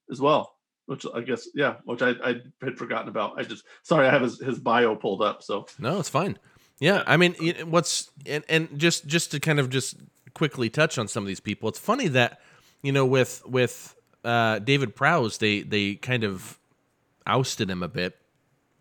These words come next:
Speaker 1: Yeah.
Speaker 2: But you have people like Anthony Daniels, Kenny Baker, and Peter Mayhew,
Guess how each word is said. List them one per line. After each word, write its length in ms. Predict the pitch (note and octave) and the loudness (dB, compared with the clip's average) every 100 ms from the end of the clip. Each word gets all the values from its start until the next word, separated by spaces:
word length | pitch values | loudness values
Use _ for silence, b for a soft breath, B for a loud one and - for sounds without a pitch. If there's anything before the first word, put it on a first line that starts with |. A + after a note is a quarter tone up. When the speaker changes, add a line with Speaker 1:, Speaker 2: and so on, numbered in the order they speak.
| _ | _
Speaker 1:
Yeah. 140 | D3+ | 2
Speaker 2:
But 100 | D3+ C#3 | 2 2
you 80 | C#3+ | 2
have 120 | B2+ | 2
people 220 | D#3 D3 | 0 2
like 200 | C3+ B2 | 4 4
Anthony 300 | B2 B2 B2+ | 2 2 0
Daniels, 500 | A2 A#2 A#2+ A#2 A2 | 2 2 2 0 -4
Kenny 220 | - C3 G#2+ | -4 -4 0
Baker, 540 | A2+ A2+ A2+ G#2+ G2+ b b b | 0 0 2 0 -2 b b b
and 120 | A2+ | -6
Peter 220 | C#3 C3+ A2+ | 0 0 2
Mayhew, 500 | B2 E3 G2+ G2 | 2 2 2 -2